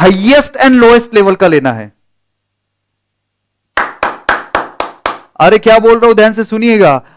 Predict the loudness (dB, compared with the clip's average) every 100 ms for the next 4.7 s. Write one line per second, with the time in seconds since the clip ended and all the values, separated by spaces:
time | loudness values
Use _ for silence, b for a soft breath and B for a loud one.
0 | b -2 0 0 2 2 2 -2 -2 2
1 | 2 4 4 4 2 -4 _ 0 0 2
2 | 0 0 0 2 4 4 2 2 0 2
3 | 2 0 0 0 0 -2 -6 -4 -4 -2
4 | -4 -4 -2 -2 -2 -4